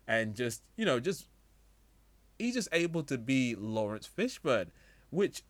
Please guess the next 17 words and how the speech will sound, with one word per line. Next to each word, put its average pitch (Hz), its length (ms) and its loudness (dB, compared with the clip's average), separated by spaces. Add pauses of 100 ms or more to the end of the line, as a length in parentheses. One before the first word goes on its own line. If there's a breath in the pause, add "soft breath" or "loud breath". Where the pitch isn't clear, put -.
honestly 226 680 -4 (160)
is 147 200 -2
not 190 200 2
a 208 60 2
bad 208 440 -4
thing. 98 260 -4 (160 soft breath)
Sometimes 202 500 -4
there's 175 140 0
certain 147 280 -2
actors 123 420 -6
who 127 180 -6
can 110 380 -8
just 131 380 -6 (380)
exude 113 720 -6 (600 soft breath)
charm 110 680 -6
and 104 180 -8
charisma 101 680 -6